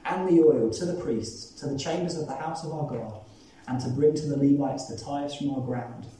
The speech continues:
For it is written, "The Levites who collect tithes in all our towns where we labour." And the priest, the son of Aaron, shall be with the Levites when the Levites receive the tithes.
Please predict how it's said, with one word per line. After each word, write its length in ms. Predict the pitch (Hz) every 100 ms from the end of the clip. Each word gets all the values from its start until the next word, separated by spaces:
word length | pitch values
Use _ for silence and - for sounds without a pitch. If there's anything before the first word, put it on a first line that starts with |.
| - - _ -
For 140 | 139
it 100 | 135
is 120 | 139 170
written, 320 | 170 - 247
"The 200 | 120 139
Levites 320 | 151 151 -
who 160 | 131 -
collect 320 | - - -
tithes 340 | 156 - 117
in 120 | 120
all 200 | 143 151
our 100 | 139
towns 360 | 135 127 113 110
where 180 | 120 117
we 220 | 120 120
labour." 440 | 117 127 143 - - - - - - - - - 165
And 160 | 165
the 140 | 170 -
priest, 260 | 185 190
the 60 | 156
son 200 | 170 165
of 60 |
Aaron, 360 | 160 165 160 165 - - -
shall 220 | 151 139
be 60 |
with 280 | 131 190 226
the 60 | 180
Levites 680 | 160 139 127 113 - - 135
when 120 | 127
the 80 | 127
Levites 460 | 135 - 123 -
receive 320 | 120 - 113 101
the 80 |
tithes. 560 | - - 107 104 - -